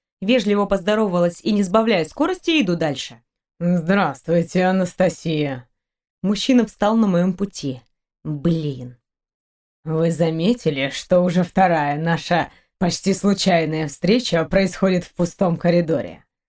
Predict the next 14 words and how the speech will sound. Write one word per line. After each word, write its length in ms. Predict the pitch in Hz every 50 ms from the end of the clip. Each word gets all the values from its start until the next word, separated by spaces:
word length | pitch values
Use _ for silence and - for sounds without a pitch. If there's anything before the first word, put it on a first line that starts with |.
| _ _ _ _ _ _ _ _ _ _ _ _ _ _ -
«И 100 | 226 226
что?» 380 | 226 - - 180 170 170 202 208 202 _ _ _ _ _ _ _ -
Хотелось 500 | - - 190 185 180 - 190 180 175 170
просто 400 | - - 185 196 214 220 - -
спросить 500 | 247 - - 185 170 170 - 175 170 -
мне. 380 | 160 151 143 139 123 117 120 _ _ _ _ _ _ _ _ _ _ _ _ _ _ _ _ _ _ -
«Это 380 | - 302 330 330 330 339 349 349
очень 460 | 320 269 285 294 - - 415 392 294
забавно», 680 | 269 233 208 185 196 190 190 180 190 196 196 196 196 _ _
натянуто 560 | - 220 208 202 - 220 208 202 202 196 196 190
улыбнулась 520 | 190 185 180 202 233 262 277 277 269 -
в 60 | 196
ответ 340 | 190 180 - 180 180 185 -
я. 320 | 151 151 143 135 139 -